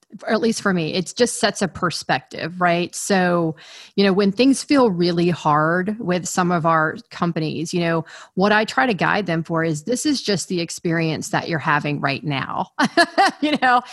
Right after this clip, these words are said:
this isn't what the experience is gonna be forever, but in this moment, this feels really hard, or this feels, you know, uh, very uncomfortable to you. And so what I try to do is sort of flip their perspective,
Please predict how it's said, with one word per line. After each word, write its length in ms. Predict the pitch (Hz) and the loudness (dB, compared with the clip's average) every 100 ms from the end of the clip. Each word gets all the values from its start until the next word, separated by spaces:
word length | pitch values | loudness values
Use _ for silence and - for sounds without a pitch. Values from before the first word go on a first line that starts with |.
| - - | -8 0
this 180 | 277 | 2
isn't 260 | 302 285 247 | 4 2 2
what 140 | 208 196 | 2 2
the 80 | |
experience 520 | 190 - 190 190 180 180 | -2 0 2 2 2 -2
is 100 | - | -2
gonna 200 | 185 160 | 0 2
be 300 | 165 156 160 | 0 0 -4
forever, 500 | - 180 190 180 160 | -4 -2 0 0 0
but 180 | 175 226 | 0 2
in 220 | 226 240 | 4 4
this 200 | 226 190 | 4 4
moment, 760 | 185 185 202 202 156 139 - - - _ | 4 4 4 4 2 -2 -8 -16 -20 _
this 240 | 214 - | 0 0
feels 300 | - 214 180 | 0 2 2
really 320 | 190 185 175 170 | -2 -2 0 -2
hard, 640 | - 160 110 127 123 - - _ | 0 2 2 0 -2 -10 -16 _
or 120 | 190 | 0
this 240 | 190 208 - | 2 2 0
feels, 540 | 214 190 185 175 160 | 2 2 2 0 0
you 100 | 185 | 0
know, 360 | 180 165 160 151 - - - | 2 2 0 -4 -14 -20 -2
uh, 180 | 180 175 | 0 0
very 300 | 160 214 208 | 4 4 4
uncomfortable 880 | - 185 - - 190 - - 165 - | 4 0 0 -2 -2 -4 -8 -6 -8
to 160 | - 165 | -8 -8
you. 320 | 113 - - - - | -6 -8 -12 -18 -4
And 120 | - | -2
so 140 | - 214 | 2 2
what 160 | 220 | 4
I 120 | 220 | 2
try 300 | 214 - - - | 0 0 2 2
to 100 | 202 | 2
do 280 | 214 247 | 0 0
is 160 | - 170 | -2 -2
sort 160 | 196 180 | -2 -2
of 120 | 165 | -4
flip 580 | - - 190 214 - - - - | -10 -6 -4 -4 -6 -20 -16 -8
their 320 | 180 185 175 | -2 0 0
perspective, 1080 | - 175 165 - 202 233 - 165 156 156 | -4 -6 -6 -2 -2 -2 -2 -2 0 -2